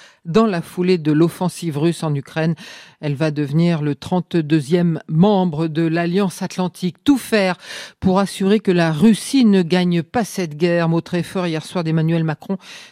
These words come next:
qui réunissait à Paris une vingtaine de chefs d'État et de gouvernement pour appeler à un sursaut dans la guerre en Ukraine.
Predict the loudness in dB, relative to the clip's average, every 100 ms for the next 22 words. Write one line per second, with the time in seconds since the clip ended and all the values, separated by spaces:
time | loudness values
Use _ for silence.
0 | _ -2 0 2 4 2 2 -2 -2 -2
1 | -2 2 2 2 -2 -2 0 0 0 -2
2 | -4 -2 -4 -2 -2 -2 0 2 2 4
3 | 4 2 -2 -4 -4 0 0 2 0 -2
4 | -2 -2 -2 -2 -2 -2 -2 -2 -6 -4
5 | -4 -4 -4 -6 -4 -2